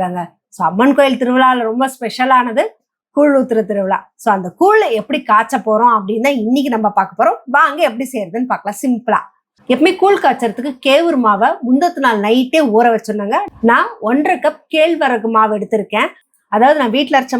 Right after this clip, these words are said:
மாவு தான் எடுத்திருக்கேன். உங்ககிட்ட வீட்ல மாவு இல்லைன்னா நீங்க கடை மாவு கூட தாராளமா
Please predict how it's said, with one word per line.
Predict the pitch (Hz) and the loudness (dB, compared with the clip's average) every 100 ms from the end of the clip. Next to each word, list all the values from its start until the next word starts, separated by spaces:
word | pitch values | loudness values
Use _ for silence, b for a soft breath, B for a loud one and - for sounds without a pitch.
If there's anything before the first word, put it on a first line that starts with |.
| 226 | 2
மாவு | 226 262 | 2 2
தான் | 247 | 0
எடுத்திருக்கேன். | 220 226 208 311 494 - | 0 -2 0 -2 -2 -6
உங்ககிட்ட | 220 220 214 226 302 | -2 0 0 -2 -2
வீட்ல | 302 320 247 214 | -2 -2 0 2
மாவு | 233 254 | 2 2
இல்லைன்னா | 226 214 339 370 | -2 -2 -2 0
நீங்க | 220 - | -2 -2
கடை | 196 233 269 | 0 2 2
மாவு | 233 220 | 2 2
கூட | 285 233 190 | -2 -2 2
தாராளமா | 202 233 240 233 254 | 2 4 2 0 -4